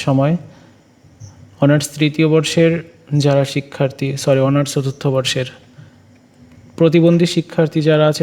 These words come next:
তাদের জন্য তিরিশ মিনিট সময় বাড়ানো হয়েছে। মানে, শুধু অনার্সের ক্ষেত্রে না, সবগুলো কোর্সের ক্ষেত্রে এরকমটা করা হয়েছে। So, যারা প্রতিবন্ধী শিক্ষার্থী আছে, তাদের প্রত্যেকেরই কিন্তু তিরিশ মিনিট সময় করে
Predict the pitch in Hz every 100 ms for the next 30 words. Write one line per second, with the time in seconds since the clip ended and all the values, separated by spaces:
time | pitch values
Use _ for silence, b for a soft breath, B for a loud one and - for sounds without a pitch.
0 | 156 147 139 147 151 143 147 147 - 147
1 | 143 139 143 139 139 143 139 135 135 139
2 | 139 135 127 175 - B B B B 156
3 | 147 165 156 180 - - - _ - 120
4 | - 156 165 156 - 156 160 - 139 135
5 | 156 - - 131 135 147 143 147 139 143
6 | 143 131 139 139 139 135 143 143 131 135
7 | 135 135 131 160 170 - - - - B
8 | B B B B - - 139 143 143 135
9 | 139 147 143 151 147 147 - - 143 -
10 | 143 135 - 165 196 - - _ _ -
11 | 143 139 139 - 135 - 139 147 151 156
12 | 147 135 131 147 139 - - 135 147 143
13 | 151